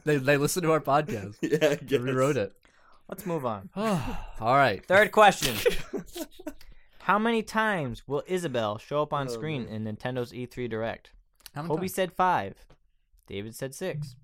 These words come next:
Speaker 3: I said five. The correct answer was once.
Speaker 1: Wow.
Speaker 3: In the Banjo-Kazooie Smash Brothers Ultimate reveal trailer.
Speaker 1: Yeah,
Speaker 2: Mm-hmm.
Speaker 1: yeah, you're
Speaker 3: Mm-hmm.
Speaker 1: right.
Speaker 3: So
Speaker 1: Right.
Speaker 3: Kobe and I got the points there.
Speaker 1: Hey, Midge.
Speaker 3: So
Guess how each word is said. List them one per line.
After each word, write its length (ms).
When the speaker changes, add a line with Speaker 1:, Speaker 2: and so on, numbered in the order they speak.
Speaker 3:
I 100
said 200
five. 300
The 60
correct 320
answer 420
was 180
once. 600
Speaker 1:
Wow. 280
Speaker 3:
In 120
the 80
Banjo-Kazooie 760
Smash 300
Brothers 260
Ultimate 360
reveal 360
trailer. 220
Speaker 1:
Yeah, 280
Speaker 2:
Mm-hmm. 80
Speaker 1:
yeah, 260
you're 120
Speaker 3:
Mm-hmm. 80
Speaker 1:
right. 240
Speaker 3:
So 300
Speaker 1:
Right. 140
Speaker 3:
Kobe 100
and 80
I 140
got 100
the 80
points 220
there. 140
Speaker 1:
Hey, 760
Midge. 560
Speaker 3:
So 280